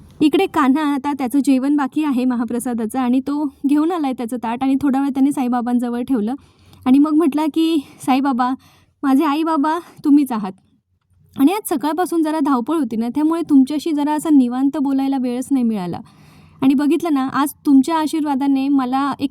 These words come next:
चांगली नोकरीची संधी चालून आलेली आहे. बस आजचा दिवस जसा छान होता ना, तसाच उद्याचा दिवस पण व्यवस्थित जाऊ द्या, हीच तुमच्या चरणी प्रार्थना." आणि त्यानंतर साईबाबां ठे-, जवळ ठेवलेलं ते नैवेद्याचं ताट होतं, तेच त्याने जेवणासाठी म्हणून घेतलेलं आहे. दुसरीकडे सखी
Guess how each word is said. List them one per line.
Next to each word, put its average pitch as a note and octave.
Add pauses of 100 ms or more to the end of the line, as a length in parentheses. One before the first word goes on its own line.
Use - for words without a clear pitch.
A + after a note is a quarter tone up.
चांगली B3+
नोकरीची D4
संधी C4
चालून C4
आलेली G#3+
आहे. G3 (260)
बस D#4 (360)
आजचा C4
दिवस E4
जसा D#4 (120)
छान D4
होता B3+
ना, A3+ (100)
तसाच C#4
उद्याचा B3
दिवस C4+
पण C#4+
व्यवस्थित B3
जाऊ A3+
द्या, A3+ (100)
हीच C#4
तुमच्या B3
चरणी A#3
प्रार्थना." A#3+ (220)
आणि B3+
त्यानंतर C4+
साईबाबां C#4
ठे-, D4 (100)
जवळ B3+
ठेवलेलं B3 (540)
ते C#4
नैवेद्याचं B3+
ताट B3
होतं, B3
तेच E4+
त्याने C4 (340)
जेवणासाठी C4+
म्हणून B3
घेतलेलं A3+
आहे. G3+ (180)
दुसरीकडे E4
सखी E4+